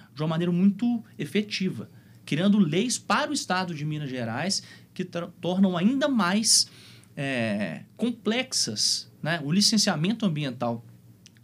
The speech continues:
de barragens e principalmente para novos projetos e novos alteamentos. Então, a gente vive um cenário hoje regulatório de subida de sarrafo, eu diria. Ou seja,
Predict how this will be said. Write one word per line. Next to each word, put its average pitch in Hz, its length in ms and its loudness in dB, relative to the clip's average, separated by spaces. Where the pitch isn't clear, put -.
de 120 120 -8
barragens 123 720 -2
e 160 100 -2
principalmente 202 460 2
para 143 160 -6
novos 175 300 -2
projetos 156 580 -6
e 170 60 -2
novos 160 280 -4
alteamentos. 175 680 -4
Então, 226 280 -2
a 180 100 2
gente 233 240 0
vive 254 300 0
um 240 60 0
cenário 156 440 -2
hoje 135 480 -2
regulatório 135 800 -4
de 185 440 4
subida 262 440 0
de 202 60 2
sarrafo, - 600 -2
eu 143 60 -6
diria. 120 420 -2
Ou 170 80 -4
seja, 117 440 -4